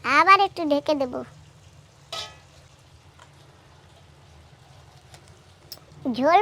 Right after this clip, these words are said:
পড়তে দেব না, ঝোল পড়লে আর সেই পাতায় ভাজা মাছ ভালো লাগে না। পাতায় ভাজা মাছ ধীরে ধীরে আঁচ দিয়ে ভাজতে হবে, জোরে উনানে তাপ দিয়ে ভাজা যাবে না, সে গ্যাসে হোক আর উনানে হোক। আর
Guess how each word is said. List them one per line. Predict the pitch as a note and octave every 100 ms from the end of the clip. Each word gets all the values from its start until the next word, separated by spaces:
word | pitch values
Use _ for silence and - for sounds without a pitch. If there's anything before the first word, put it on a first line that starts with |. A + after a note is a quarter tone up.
| -
পড়তে | F4+ - - F#4+
দেব | F4 D4+ C4
না, | A3+ G#3+ - - - - - - - C4 A#3+
ঝোল | A#3+ D#4 G4 A#4 -
পড়লে | E4+ F4+ G4 G4+ G#4+ A#4+ G4 E4+
আর | F#4 -
সেই | D4 D#4+ G#4 -
পাতায় | D4+ D4 D#4+ D#4+ D#4+
ভাজা | D4+ D#4 E4 D4+
মাছ | C#4+ E4 - A3
ভালো | A#3 C4+ D#4+
লাগে | D4+ C#4 C4 A#3+
না। | - - - - - -
পাতায় | D4+ D4+ E4+ F4
ভাজা | F4+ E4+ F#4 E4+
মাছ | F4 G#4 F#4+ C#4
ধীরে | D4+ E4+ F4 F4 F4
ধীরে | E4+ F4 E4
আঁচ | D#4 C#4+
দিয়ে | E4 D#4
ভাজতে | C4+ C#4+ D4 D4
হবে, | B3+ B3+ B3+ - - _ C4 B3
জোরে | D4 D#4 E4 E4+ F4+ F4
উনানে | F4 E4+ E4+ E4+ -
তাপ | D#4 D4+ C#4+
দিয়ে | F4+ D#4+
ভাজা | C4+ C4+ D#4
যাবে | D#4 C4+ B3
না, | B3 A#3 - - -
সে | D4 C#4+
গ্যাসে | D4 D4 E4+
হোক | F#4+ F4+
আর | D4+ C#4+
উনানে | C#4+ C#4 C4 B3+
হোক। | B3+ - - - - - -
আর | D4